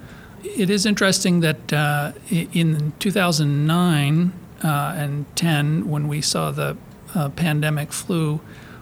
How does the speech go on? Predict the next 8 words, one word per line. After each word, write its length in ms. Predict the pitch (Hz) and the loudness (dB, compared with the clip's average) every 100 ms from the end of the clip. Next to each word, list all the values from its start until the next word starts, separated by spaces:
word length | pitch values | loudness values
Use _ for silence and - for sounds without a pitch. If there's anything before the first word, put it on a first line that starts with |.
| - - | -8 -2
we 100 | 160 | 0
saw 280 | - 160 | 2 2
many 500 | 156 156 165 165 175 | 2 2 2 2 4
more 360 | 175 165 156 147 | 4 2 2 0
cases 720 | - - 170 165 170 147 - - | -4 -2 0 2 0 -2 -2 -2
among 480 | 156 147 151 147 - - - - - - | 0 0 0 -2 -4 -12 -18 -16 -10 -2
young 240 | 160 147 | 0 0
children. 540 | - 196 180 139 131 | 0 0 0 0 -4